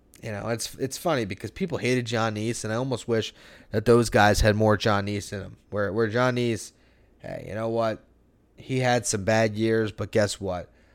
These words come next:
A lot of years where the E R A was in the low fours. And I'll tell you what, there's a big difference between an E R A in the high threes and low fours than an E R A in the fives. A big, big difference when you're talking about a back-end starting pitcher.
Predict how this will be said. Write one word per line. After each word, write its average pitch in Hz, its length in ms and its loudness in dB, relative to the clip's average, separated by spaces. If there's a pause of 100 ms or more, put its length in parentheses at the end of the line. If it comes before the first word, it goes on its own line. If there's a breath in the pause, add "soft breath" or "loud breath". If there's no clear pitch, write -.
(160 soft breath)
A - 40 -10
lot 120 240 6
of 127 80 4
years 113 320 2
where 110 80 -4
the 107 100 -4
E 113 140 0
R 110 220 4
A 110 80 6
was 101 200 0
in 101 100 -8
the 95 80 -4
low 104 260 2
fours. 98 420 -4
And 92 80 -10
I'll 90 80 -10
tell 110 140 -6
you 110 120 0
what, 113 280 2 (340 soft breath)
there's 107 140 -10
a 101 40 -2
big 120 300 2
difference 117 340 6
between 101 280 -4
an 104 100 -2
E 110 100 2
R 107 200 4
A 107 120 2
in 101 120 -6
the 92 80 -6
high 107 220 -2
threes 110 440 2
and 101 100 -4
low 107 140 4
fours 107 460 -2 (260 loud breath)
than 104 140 -12
an 104 80 -4
E 107 100 2
R 101 180 6
A 98 80 2
in 95 60 -2
the 95 60 -4
fives. - 580 -8 (560)
A 110 60 -6
big, 107 400 0
big 104 180 -2
difference 98 400 -6
when 107 60 -4
you're 98 60 -4
talking 101 300 -2
about 98 260 0
a 95 100 -2
back-end 95 440 -6
starting 87 280 -6
pitcher. - 400 -12